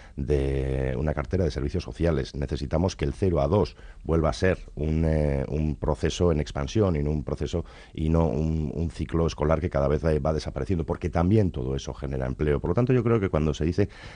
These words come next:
que no se puede generar empleo y que la situación está muy complicada, desde luego está muy complicada, pero está muy complicada y nadie está haciendo nada con respecto a eso, ¿no? Y por otro lado, yo creo que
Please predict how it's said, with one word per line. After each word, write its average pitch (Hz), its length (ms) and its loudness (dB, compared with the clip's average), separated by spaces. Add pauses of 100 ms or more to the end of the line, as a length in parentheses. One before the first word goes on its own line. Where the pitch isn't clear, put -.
(100)
que 80 80 2
no 85 100 6
se 92 140 2
puede 82 200 4
generar 69 360 -2
empleo 107 280 2
y 82 40 2
que 69 80 -2
la 65 80 -2
situación 71 420 -2
está 76 240 0
muy 71 140 0
complicada, 73 380 0
desde 69 180 0
luego 95 180 4
está 71 140 -2
muy 64 120 -6
complicada, 62 460 -4
pero - 120 -8
está - 120 -4
muy 80 120 0
complicada 82 440 0 (160)
y 82 120 0
nadie 87 300 4
está 65 180 -4
haciendo 58 340 -6
nada 60 220 -4
con 60 140 -8
respecto 57 440 -10
a - 20 -14
eso, 58 180 -12
¿no? 78 120 -2
Y 76 100 -2
por 58 160 -8
otro 62 160 -4
lado, 69 200 4
yo 67 120 -2
creo 69 180 -2
que 69 180 -2